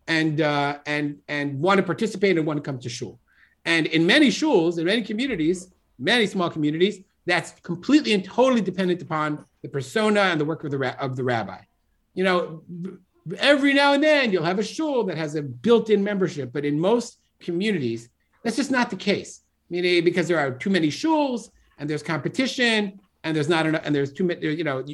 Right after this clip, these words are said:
people have, have choice now, and there's shtibels and there's backyard minyanim. So th-, this is, this, the, the board wants to find the ultimate, the rabbi who will get people to come to shul and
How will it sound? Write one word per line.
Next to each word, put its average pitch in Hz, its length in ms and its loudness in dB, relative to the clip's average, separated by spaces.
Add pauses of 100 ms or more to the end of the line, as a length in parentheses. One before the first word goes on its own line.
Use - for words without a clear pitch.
people 175 240 -4
have, 143 260 -2
have 131 180 -10
choice 277 400 0
now, 208 340 0
and 139 120 -2
there's 139 220 -2
shtibels 247 480 4
and 147 80 -4
there's 143 160 -2
backyard 254 560 -2
minyanim. 196 580 0 (380)
So 185 640 4 (580)
th-, 190 160 -4
this 202 200 4
is, 190 300 0
this, 196 240 -6 (300)
the, 180 180 -4 (100)
the 160 100 -2
board 196 680 4
wants 190 400 2
to 196 60 -10
find 170 380 -2
the 165 100 -2
ultimate, 202 360 0
the 175 80 2
rabbi 190 360 0
who 147 60 -2
will 165 100 2
get 185 160 0
people 175 200 -2
to 156 60 -4
come 147 180 -6
to 139 80 -8
shul 285 320 -2
and 160 280 -6